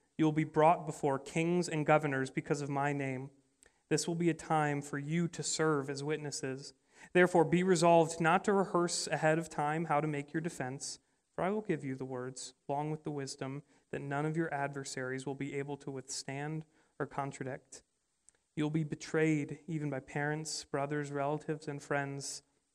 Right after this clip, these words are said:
and they will have some of you put to death. You'll be hated by everyone because of my name, yet not a hair of your head will perish. By your endurance, you will gain your lives.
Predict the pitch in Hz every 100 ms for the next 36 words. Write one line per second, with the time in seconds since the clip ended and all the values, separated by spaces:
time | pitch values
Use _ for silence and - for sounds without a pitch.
0 | _ _ _ _ - 156 147 151 143 -
1 | 156 170 151 131 131 147 - 139 139 131
2 | - - _ _ _ _ - - 156 156
3 | 156 160 160 160 151 143 151 156 151 143
4 | 135 123 131 135 139 - 131 135 135 139
5 | 135 127 127 131 _ - 156 139 - -
6 | _ _ _ 143 139 - 147 151 147 156
7 | 143 131 131 131 - 135 127 - - -
8 | _ _ _ - 143 143 139 135 151 165
9 | 127 123 - - - 139 135 143 135 131
10 | 127 131 127 131 -